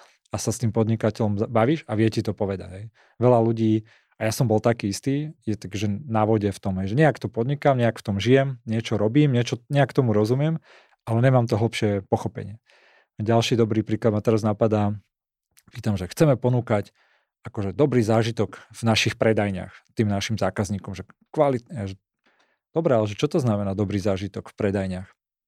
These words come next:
To môže byť, že je to luxusné, že to je voňavé, že sú tam babí, e, že je super obsluha, že je to tam dizajnové urobené, alebo že je to tam minimalistické. Že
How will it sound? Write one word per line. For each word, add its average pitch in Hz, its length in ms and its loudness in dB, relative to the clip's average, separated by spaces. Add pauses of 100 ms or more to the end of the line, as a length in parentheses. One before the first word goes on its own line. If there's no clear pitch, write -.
(180)
To 107 80 -4
môže 104 220 -2
byť, 101 220 0
že 98 120 -4
je 95 120 -2
to - 100 -6
luxusné, 110 600 0 (140)
že 98 140 -8
to 98 160 -4
je 92 60 -4
voňavé, 110 500 2
že 101 80 -4
sú 98 160 -10
tam 92 180 -6
babí, 110 540 4 (380)
e, 101 200 -2
že 101 220 2
je - 20 -2
super 120 320 0
obsluha, 101 720 -2
že 101 180 -8
je 95 140 -2
to 98 100 -10
tam 95 460 -6
dizajnové 117 560 2
urobené, 98 560 -4
alebo 92 260 -8
že 98 140 -6
je 95 80 -4
to 98 80 -8
tam 95 160 -4
minimalistické. 117 960 0 (480)
Že 98 160 -12